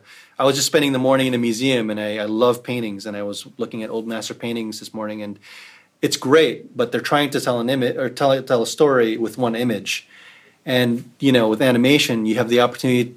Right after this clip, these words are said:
to use the medium of time and timing.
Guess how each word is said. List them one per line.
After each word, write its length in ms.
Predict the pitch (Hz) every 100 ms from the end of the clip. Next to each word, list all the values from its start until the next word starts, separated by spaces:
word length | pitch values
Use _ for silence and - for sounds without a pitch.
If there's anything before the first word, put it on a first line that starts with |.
| -
to 140 | -
use 280 | 127 131 123
the 60 | 120
medium 340 | 123 120 110
of 100 | 104
time 480 | - 135 120 98 95 _ _ - - -
and 140 | 110
timing. 560 | - 143 131 101 92